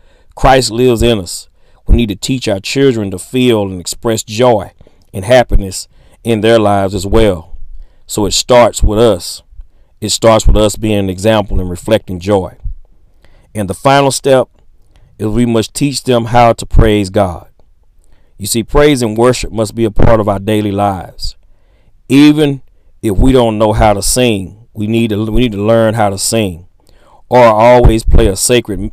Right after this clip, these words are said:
song or music in our home and let the children know that we're praising.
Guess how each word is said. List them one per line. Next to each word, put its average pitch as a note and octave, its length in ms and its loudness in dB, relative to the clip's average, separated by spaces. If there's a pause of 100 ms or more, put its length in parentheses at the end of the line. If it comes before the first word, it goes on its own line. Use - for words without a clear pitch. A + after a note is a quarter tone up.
song G#2 560 -2 (380)
or G2 300 0
music A#2 500 -2 (540)
in A2+ 180 0
our G2 160 0
home G2 440 0 (500)
and G#2+ 120 -8
let A2 140 0
the F#2+ 80 -10
children A2 500 0
know G#2+ 160 0
that G2 80 -4
we're F#2+ 160 0
praising. G2+ 580 0